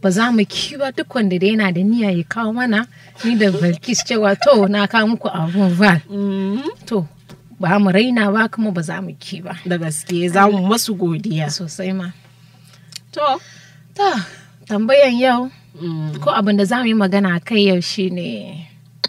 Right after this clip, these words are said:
Speaker 1: hmm, ba ki san me ya faru ba.
Speaker 2: Ban sani ba, ki mun magana.
Speaker 1: Hmm. Val ɗin nan ni gaske ne ma asalin shi ba,
Speaker 2: Eh.
Speaker 1: ban gane ba tukunna.
Speaker 2: Okay.
Speaker 1: Ni ina ga,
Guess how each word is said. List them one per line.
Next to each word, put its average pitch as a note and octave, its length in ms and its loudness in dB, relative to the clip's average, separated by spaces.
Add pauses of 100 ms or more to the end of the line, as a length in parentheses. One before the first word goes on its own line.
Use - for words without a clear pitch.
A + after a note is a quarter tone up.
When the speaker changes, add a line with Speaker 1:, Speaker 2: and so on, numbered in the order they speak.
(200)
Speaker 1:
hmm, F3+ 220 -6 (760)
ba F#3 80 -6
ki F3 120 -10
san G3+ 300 -2
me E3 160 -4
ya E3+ 40 -8
faru G#3 480 -16
ba. E3+ 160 -12 (160)
Speaker 2:
Ban D#3 160 -4
sani E3 380 -4
ba, D3 200 -8
ki - 140 -12
mun F3+ 240 -2
magana. D#3 400 -10 (520)
Speaker 1:
Hmm. F3 280 -4 (800)
Val G#3 240 0
ɗin F#3+ 160 2
nan F#3 160 2
ni F#3 120 0
gaske G3+ 360 -2
ne G3+ 120 2
ma F#3+ 200 0 (180)
asalin G#3+ 540 -2
shi - 180 -6
ba, F3+ 240 -4 (340)
Speaker 2:
Eh. F3 200 -4
Speaker 1:
ban E3+ 200 -2
gane F#3 400 2
ba E3 140 -10
tukunna. C#3+ 540 -16 (200)
Speaker 2:
Okay. D#3 400 -8 (440)
Speaker 1:
Ni A3 200 0
ina A3 220 -4
ga, F#3+ 100 -12